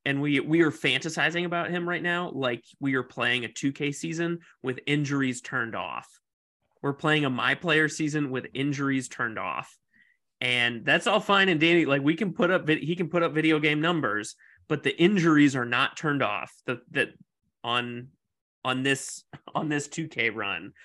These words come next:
on this season, like, there are very real, um, implications. I just looked up. Last year, he led the league at thirty-seven percent for his usage rate. He is currently at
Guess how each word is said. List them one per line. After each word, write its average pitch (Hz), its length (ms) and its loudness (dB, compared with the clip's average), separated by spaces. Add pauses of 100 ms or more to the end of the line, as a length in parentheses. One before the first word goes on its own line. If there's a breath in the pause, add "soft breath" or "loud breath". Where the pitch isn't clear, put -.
(140 soft breath)
on 120 140 -4
this 127 240 -4
season, 101 360 -8
like, 113 340 -4 (440 soft breath)
there 139 200 0
are 135 60 0
very 151 340 2
real, 131 560 0 (500)
um, 104 560 -8 (1400)
implications. 135 560 -2
I 123 60 -2
just 131 220 -8
looked 135 240 -8
up. 120 260 -4 (340 soft breath)
Last 156 300 0
year, 190 100 4
he 170 140 2
led 143 220 0
the 135 80 -2
league 120 340 2
at - 240 -4
thirty-seven 131 600 -2
percent - 400 -8 (120)
for 113 120 -10
his - 160 -12
usage - 360 -10
rate. 85 240 -12 (400 soft breath)
He - 140 0
is 135 80 -2
currently 135 640 0
at - 100 -4